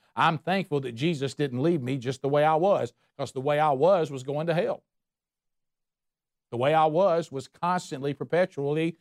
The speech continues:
deliberately sinful. So let's, let's be who Jesus is making us. So Paul says,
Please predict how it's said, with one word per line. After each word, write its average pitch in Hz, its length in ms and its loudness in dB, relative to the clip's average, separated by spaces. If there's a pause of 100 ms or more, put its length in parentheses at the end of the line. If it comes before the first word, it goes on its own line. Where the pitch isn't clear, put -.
(160)
deliberately 151 520 0
sinful. 214 460 -2 (800)
So 139 300 0
let's, 165 280 0
let's 170 240 0
be 165 200 0
who 160 240 0
Jesus 156 560 -2
is 117 140 -10
making 110 320 -12 (120)
us. - 140 -20 (420)
So 139 160 2
Paul 160 300 4
says, 143 480 2